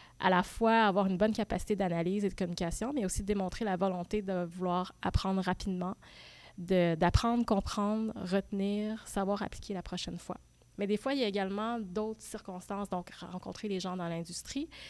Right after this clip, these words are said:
mais également saisir les opportunités qui sont offertes, que ce soit le mentorat ou d'autres, euh, façons de rencontrer les gens dans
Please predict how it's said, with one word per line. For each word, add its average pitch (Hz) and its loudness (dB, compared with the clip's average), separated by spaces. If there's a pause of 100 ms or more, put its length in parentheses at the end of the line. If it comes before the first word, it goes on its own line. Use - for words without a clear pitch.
(180)
mais 202 4
également 208 2
saisir 220 0
les 214 -2
opportunités 196 -6
qui - -14
sont 185 -10
offertes, - -16
que 202 -12
ce 196 -16
soit 196 -12
le 190 -8
mentorat 180 -12
ou 185 -14
d'autres, - -12
euh, - -8
façons 185 -8
de 180 -6
rencontrer 175 -10
les 170 -6
gens 165 -8
dans 170 -10